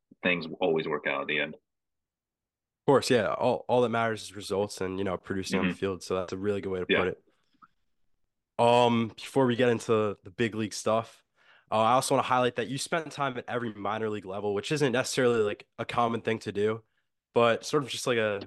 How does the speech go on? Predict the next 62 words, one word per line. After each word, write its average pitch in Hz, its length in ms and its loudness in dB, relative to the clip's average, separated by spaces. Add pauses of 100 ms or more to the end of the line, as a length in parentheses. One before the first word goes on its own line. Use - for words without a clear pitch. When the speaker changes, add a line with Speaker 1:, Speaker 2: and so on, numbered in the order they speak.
Speaker 2:
random 117 280 -2
question 113 400 -6
based 107 240 -4
on 123 100 -4
that. 101 300 -6 (800)
Have 135 160 -2
you 208 160 6
had, 180 220 2
like, 143 120 4
a 117 100 0
veteran 123 500 0
come 127 220 -4
in 123 80 -2
on, 117 140 -2
like, 110 160 -6
a 101 40 -6
rehab 113 380 -2
assignment 110 640 -2
and 98 320 -6
do 113 120 -2
something 107 280 -4
cool 107 300 -2
for 98 500 -2
a 104 60 -12
team 110 260 -6
that 101 120 -2
you're 104 120 0
on, 101 120 0
whether 101 140 -2
that 95 140 -2
was 95 320 -10 (220)
pick 113 160 -2
up 104 140 -2
a 95 40 -2
meal? 107 460 2
I 98 220 -6
know 104 100 -2
I've 107 180 -2
heard 117 180 -2
some - 140 -6
extreme 107 300 -8
cases 107 340 -4
of, 98 100 -8
like, 101 280 -4 (300)
Scherzer 120 400 2
buying 107 260 0
gifts 101 240 -4
for 113 80 0
a 110 60 -6
team. 113 360 -2 (320)
So 101 420 -4
Speaker 1:
Mm-hmm. 107 140 2
Speaker 2:
I - 40 4
was 104 100 -2
wondering 104 180 0
if - 80 -12
you 104 60 2
had 107 60 -2
any 104 100 -4
situations 92 500 -6
like 85 160 -6
that. 87 220 -6